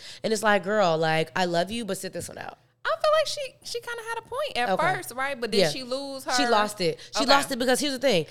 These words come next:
Speaker 1: Even if she was validated in what she said,
Speaker 2: Mm-hmm.
Speaker 1: every, people just wanted to just drag her for so long. They found old videos of her being disrespectful to black players. And they
Speaker 2: Okay.
Speaker 1: brought up the fact that she's half white.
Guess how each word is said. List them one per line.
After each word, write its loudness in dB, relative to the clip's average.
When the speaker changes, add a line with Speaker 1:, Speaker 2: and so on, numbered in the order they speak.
Speaker 1:
Even 0
if -2
she -2
was -2
validated 2
in -2
what 2
she -2
said, 2
Speaker 2:
Mm-hmm. -16
Speaker 1:
every, 4
people -4
just -4
wanted -4
to -6
just -2
drag 2
her 2
for -6
so 0
long. 0
They 2
found 0
old -2
videos 2
of 2
her 0
being -4
disrespectful -2
to -10
black -6
players. 4
And -4
they 8
Speaker 2:
Okay. 4
Speaker 1:
brought 4
up -2
the -16
fact -2
that -4
she's -2
half 2
white. 6